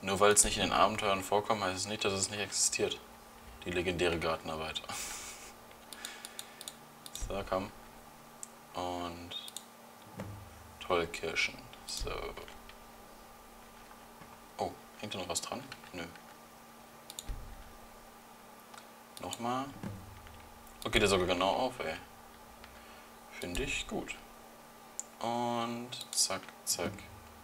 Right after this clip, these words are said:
zack. So, jetzt haben wir zwar nichts mehr, aber dann haben wir später dann eine Stelle, wo wir halt direkt dann... Oh, eins ist sogar übrig geblieben. Was können wir denn da reinmachen?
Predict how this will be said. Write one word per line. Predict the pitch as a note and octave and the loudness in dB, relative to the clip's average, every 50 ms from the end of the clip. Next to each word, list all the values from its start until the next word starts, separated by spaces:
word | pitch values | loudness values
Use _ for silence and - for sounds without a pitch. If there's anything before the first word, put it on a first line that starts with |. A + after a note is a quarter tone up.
| - - - - - - - - - - - - | -18 -18 -18 -16 -14 -14 -12 -12 -12 -12 -12 -6
zack. | - - - - - - - - - - - - - - - - - - - - - - - - - - - - - - - - - | 0 4 6 6 8 6 6 4 0 -4 -8 -10 -12 -14 -14 -14 -14 -14 -14 -14 -14 -12 -12 -10 -10 -10 -10 -10 -10 -12 -12 -2 4
So, | A2 G#2+ C#3 D3+ C3+ F2 - - - | 8 12 12 12 12 12 10 4 4
jetzt | G2 F#2 | 6 8
haben | B2 B2 | 10 10
wir | C3 B2+ | 12 12
zwar | A#2+ A#2+ A2+ | 12 10 10
nichts | A#2 C#3 D#3 - - | 8 8 6 8 8
mehr, | C#3+ A2 | 10 10
aber | A2 A2 | 10 10
dann | G#2+ A2 | 10 8
haben | A2 A#2 A#2 | 8 6 6
wir | A2+ A2 | 6 6
später | - - - - A2+ | 6 6 6 6 8
dann | G#2 G2+ G2+ G2+ G2+ G2+ G2+ G2 G2+ - - - - - - - - | 8 8 6 4 2 2 0 -2 -4 -6 -8 -12 -14 -14 -14 -2 2
eine | - G2+ G2+ G2+ | 4 4 6 6
Stelle, | - - A2 G#2 G2 | 4 6 6 6 6
wo | F#2+ F#2 | 6 6
wir | F#2 F#2+ F2+ | 8 8 8
halt | F2+ F2 F2+ F2 | 8 6 6 4
direkt | - F#2 F2 E2+ - | 4 4 4 4 4
dann... | F2 E2+ F2 E2+ - - - - - - - - - - - - - - - | 2 2 2 -2 -4 -10 -12 -14 -12 -2 -2 -2 -2 -2 -6 -12 -14 -2 4
Oh, | - A2+ - - - - - - - - - - | 6 6 6 4 0 -8 -12 -14 -14 -14 -2 6
eins | - A2+ B2 A#2+ - | 6 8 10 10 8
ist | |
sogar | G2+ G2 G2 - | 8 8 6 4
übrig | - - G2+ - | 2 0 0 0
geblieben. | - D#2+ D2+ D#2+ D#2 D2+ D#2+ - - - - - - - - - - - - - - - - - - - - - - - - - - - - - - - - - - - - - - - - - - - - - - - - - - - - - - - - - - - - - - - - - - - | 0 -2 -2 -2 -4 -6 -6 -8 -10 -14 -16 -16 -16 -16 -16 -16 -16 -16 -14 -12 -12 -12 -12 -12 -14 -14 -14 -14 -14 -16 -16 -16 -16 -16 -16 -16 -14 -14 -14 -6 -4 -4 -4 -4 -6 -10 -10 -12 -12 -14 -14 -14 -14 -14 -14 -16 -16 -16 -16 -16 -16 -16 -16 -16 -16 -16 -16 -16 -16 -10 -4 -2 0 2
Was | - - | 2 4
können | - A2+ | 6 6
wir | A2 G2+ | 6 8
denn | G2 | 10
da | G2 F#2+ | 10 10
reinmachen? | F#2+ F#2 E2+ E2 E2 E2+ - - E2+ E2+ | 10 10 6 6 2 0 0 -2 -6 -8